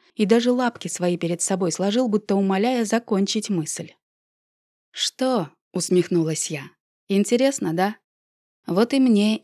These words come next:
интересно. Чем больше думаю об этом, тем больше занятных подробностей вижу и понимаю.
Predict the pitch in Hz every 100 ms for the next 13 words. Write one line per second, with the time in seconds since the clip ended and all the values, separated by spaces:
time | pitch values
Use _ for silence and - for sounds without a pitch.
0 | 180 175 185 190 156 - 151 - _ _
1 | _ _ - 185 196 240 240 - 214 190
2 | 262 262 254 233 247 240 233 - _ -
3 | 175 165 175 233 240 - 170 190 202 -
4 | 180 - 160 160 190 180 165 147 - 160
5 | 196 226 226 - 208 208 214 190 143 135